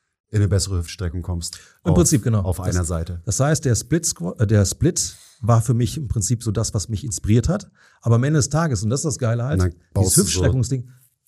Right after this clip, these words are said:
Speaker 2: auch beim Thema Laufen. Das Ding ist halt ein absoluter Oberkiller. Und deswegen hatte ja wahrscheinlich dieser A-T-G-Typ überhaupt so eine Pose auch mit einfließen lassen in seinem Programm. Es ging ja eher um das Thema, äh, Kniegesundheit und, und, und. Aber das hat halt,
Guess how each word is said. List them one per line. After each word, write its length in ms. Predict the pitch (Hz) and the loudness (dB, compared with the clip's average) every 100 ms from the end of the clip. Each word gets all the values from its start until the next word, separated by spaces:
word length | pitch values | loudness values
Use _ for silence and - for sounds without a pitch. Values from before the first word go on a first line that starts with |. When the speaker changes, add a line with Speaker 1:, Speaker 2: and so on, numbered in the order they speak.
| _ - | _ -6
Speaker 2:
auch 100 | - | 0
beim 220 | 214 196 | 2 2
Thema 180 | 104 92 | 2 4
Laufen. 380 | 156 190 95 - _ _ _ _ _ _ _ | 2 0 -6 -14 _ _ _ _ _ _ _
Das 180 | 110 - | -6 2
Ding 140 | 143 | 4
ist 160 | 143 127 | 4 2
halt 180 | 127 117 | 0 -2
ein 60 | |
absoluter 480 | 131 117 127 113 110 | -8 -8 -6 -4 -2
Oberkiller. 420 | 165 135 101 107 | 0 -2 0 0
Und 100 | 104 | 0
deswegen 220 | 101 127 113 | -2 0 0
hatte 160 | 123 | 2
ja 100 | 123 | 2
wahrscheinlich 300 | 104 90 113 | 2 2 0
dieser 220 | 107 104 | 0 -2
A-T-G-Typ 640 | 120 110 101 147 165 131 131 - _ _ - | 0 0 0 -2 -2 -4 -4 -14 _ _ -4
überhaupt 420 | 131 120 143 - | 0 2 0 -2
so 140 | 135 | -2
eine 340 | 131 123 120 - - | 0 0 -2 -6 -14
Pose 420 | - 143 160 131 127 | -2 2 2 2 -2
auch 140 | 107 | -2
mit 160 | 117 - | -2 -2
einfließen 500 | 151 190 131 104 110 | -6 -4 -4 -4 -4
lassen 200 | 92 101 | -4 -2
in 60 | |
seinem 140 | 104 98 | -4 -2
Programm. 320 | 104 98 120 | -4 -2 -4
Es 100 | 110 | -4
ging 140 | 110 | -2
ja 120 | 107 110 | -2 -2
eher 260 | 127 113 | -2 -2
um 120 | 107 | -4
das 100 | 104 | -6
Thema, 320 | - 101 101 101 | -2 0 0 -2
äh, 220 | 104 98 | -8 -8
Kniegesundheit 560 | - 147 127 127 117 | -2 0 0 0 -2
und, 100 | 107 | -2
und, 100 | 110 | -4
und. 200 | 127 165 - - - - _ | -4 -4 -8 -20 -20 -20 _
Aber 160 | - 127 | 0 2
das 160 | 123 139 | 2 2
hat 100 | 127 | 0
halt, 300 | 113 110 | 0 -2